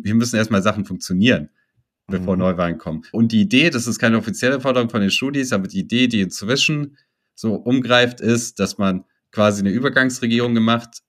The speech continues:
Speaker 1: bestehend aus ein paar Professoren von den besetzten Unis, und dann schaut, dass man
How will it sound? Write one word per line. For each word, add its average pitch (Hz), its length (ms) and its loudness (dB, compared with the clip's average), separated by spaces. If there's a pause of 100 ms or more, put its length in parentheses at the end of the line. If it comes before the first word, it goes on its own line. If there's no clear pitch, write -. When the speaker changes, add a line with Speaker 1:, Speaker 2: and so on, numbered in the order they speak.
(160)
Speaker 1:
bestehend 110 640 0
aus 95 640 2
ein 101 100 -6
paar 104 160 -2
Professoren 120 600 -2
von 101 160 0
den 98 100 0
besetzten 98 380 -4
Unis, 139 400 -4 (300)
und 107 240 2
dann 110 180 6
schaut, 113 340 2
dass 101 160 0
man 98 440 2